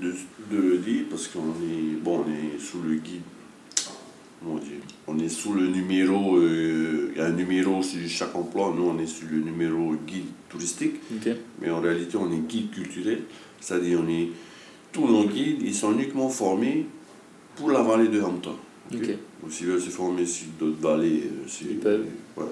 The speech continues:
Speaker 1: c'est, c'est eux qui voient. Mais moi, nous, on fait, nous, on a formé tous nos guides uniquement pour la vallée de Hampton. Ok. Au départ, c'est moi et mon oncle qui faisaient, mais après, on, on n'arrivait pas à suivre, ça avait trop de monde.
Speaker 2: Ouais.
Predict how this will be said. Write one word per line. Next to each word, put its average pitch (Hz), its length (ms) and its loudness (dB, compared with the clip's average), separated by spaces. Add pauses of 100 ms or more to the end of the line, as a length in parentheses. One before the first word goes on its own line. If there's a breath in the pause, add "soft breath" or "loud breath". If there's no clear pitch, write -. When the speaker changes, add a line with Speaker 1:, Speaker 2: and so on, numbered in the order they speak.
(140)
Speaker 1:
c'est, - 760 -12
c'est 82 120 -4
eux 85 60 -2
qui 85 160 -10
voient. 92 240 -4 (380 loud breath)
Mais 78 100 -4
moi, 113 500 6
nous, 131 360 6
on 95 140 0
fait, 90 220 -4 (300)
nous, 117 160 2
on 98 100 4
a 80 80 0
formé 98 540 -2
tous 131 140 -4
nos 107 120 2
guides 113 280 0 (520 loud breath)
uniquement 117 520 2
pour 101 120 -6
la 85 100 2
vallée 101 200 2
de 95 160 0
Hampton. 80 280 -6 (520)
Ok. 107 120 -4
Au - 40 0
départ, 95 380 2
c'est 71 180 -2 (400)
moi 101 220 0
et 90 80 -2
mon 90 200 0
oncle 95 140 -4
qui - 60 -10
faisaient, 90 380 -2
mais 104 120 -6
après, - 220 -6
on, 80 200 -2 (760 loud breath)
on 69 40 -4
n'arrivait 78 360 0
pas 87 420 0 (180)
à - 60 -2
suivre, 98 340 -4 (460)
ça - 160 -6
avait 80 80 2
trop 101 180 -2
de 95 60 0
monde. 110 300 0
Speaker 2:
Ouais. 98 80 0